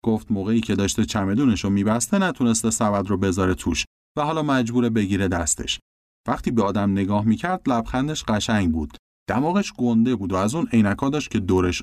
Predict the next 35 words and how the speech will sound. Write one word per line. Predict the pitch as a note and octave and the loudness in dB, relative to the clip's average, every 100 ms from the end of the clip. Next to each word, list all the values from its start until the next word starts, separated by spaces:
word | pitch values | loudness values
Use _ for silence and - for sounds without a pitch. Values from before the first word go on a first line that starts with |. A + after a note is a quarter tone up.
| - | -4
آهنیه | G2+ F2+ F2+ F2+ F#2 | -2 0 0 2 2
و | F2+ | 0
زیاد | E2 F#2 F2 - | 0 -2 -2 -2
قشنگ | F2 - F2 E2 | -4 -2 0 0
نیست. | D#2+ - - - _ _ _ | 0 -4 -8 -12 _ _ _
ولی | - E3 | -2 -2
صورت | - A2 G2+ A2+ D#3+ | 0 0 0 0 -4
خیلی | - G#2+ F#2 | -2 0 2
مهربونی | F2+ E2+ F#2 F2 F#2+ D#2 | 2 0 -2 0 0 0
داشت. | C#2 C2+ - - _ _ _ | -2 -4 -6 -8 _ _ _
بهش | F#2+ F2+ - | -2 0 0
گفتم: | G2 - G2+ F#2 - _ _ _ _ _ - | -4 0 0 0 -4 _ _ _ _ _ -10
«فکر | D3 | -8
کردم | D#3 F#3+ F#3 F#3 | -4 -2 0 0
دارین | D3 C#3 F3 | 0 0 0
اعانه | C3 A#2 A2 | 0 2 2
جمع | C#3 C#3+ G#2+ | 2 0 0
می‌کنین.» | F#2+ - F2+ E2 D2+ _ _ | -2 0 0 0 -2 _ _
گفتم: | C3+ B2 D3+ | -4 0 0
«شاید | C3+ D3 C#3 C3 | 0 0 -2 0
بتونم | C3+ A#2+ G#2 G2+ | -2 0 0 0
کمکی | F#2 G2+ F#2+ F2 F#2+ | 0 0 0 -2 -4
کنم. | - F2 E2 - _ _ _ | -2 -2 -2 -6 _ _ _
می‌تونین | G3+ G#3 D3+ A2 | -6 0 0 0
پولو | B2+ A#2 | 2 2
نگه | A2+ A2 A2 G#2+ | 2 2 -2 -2
دارین | A#2 G#2+ G#2 | 0 0 0
تا | A2+ | 0
وقتی | G#2+ G2+ A2+ | -2 0 0
اعانه | G#2 G#2 G#2 | 2 2 2
جمع | F#2+ G#2 | 2 2
می‌کنین | G2+ G2 - G2 G2 | 2 0 0 0 2
بذارین | G2 G2+ G2 G2 | 2 2 2 2
رو | F#2+ | 0
اونا؟» | G2 G2 A2 C#3 | 0 2 0 0